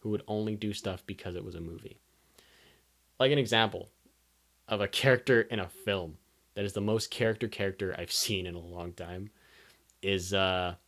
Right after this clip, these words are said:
<sighs> fucking that character from, the character from Fault in Our Stars, not Shailene Woodley's character.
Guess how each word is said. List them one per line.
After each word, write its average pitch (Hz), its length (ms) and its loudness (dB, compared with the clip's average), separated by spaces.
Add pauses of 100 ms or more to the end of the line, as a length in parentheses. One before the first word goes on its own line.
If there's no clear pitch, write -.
(960)
<sighs> - 420 -10
fucking 95 720 -6 (1800)
that 104 200 -12
character 156 500 -6
from, 98 440 -6
the 98 120 -8
character 208 520 0
from 127 240 0
Fault 135 280 2
in 123 60 -4
Our 110 80 -2
Stars, 87 300 -8
not 156 220 -2
Shailene 139 340 2
Woodley's 104 280 2
character. 90 460 -10